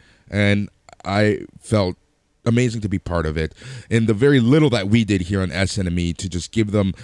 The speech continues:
a few minutes here and there to talk about their show, um, you know, it made me feel awesome, and, and, and ho-, I know that everyone in attendance that night. So I did talk to some people. So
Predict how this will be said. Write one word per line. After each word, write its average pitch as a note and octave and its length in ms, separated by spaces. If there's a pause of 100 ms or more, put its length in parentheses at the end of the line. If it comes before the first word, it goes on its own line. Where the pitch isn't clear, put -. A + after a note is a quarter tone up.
(160)
a A#2 80
few A#2+ 220
minutes F#2+ 340
here G#2 200
and F2 80
there F2+ 120
to - 100
talk G#2 320
about F2+ 220
their F2+ 120
show, F2+ 440 (320)
um, F2+ 440
you F#2 60
know, F2+ 200
it E2 280
made G2 220
me F2+ 80
feel G2 220
awesome, F2+ 500
and, D#2 200
and, E2 200
and D#2+ 180
ho-, E2 200 (100)
I F#2 160
know A2+ 160
that F#2 140 (320)
everyone F#2+ 460 (520)
in E3+ 140
attendance F#2 400
that E2 140
night. E2 260
So F#2+ 140 (260)
I G#2+ 80
did F3 160
talk C3+ 220
to G#2 80
some F2+ 180
people. D#2 380
So E2+ 200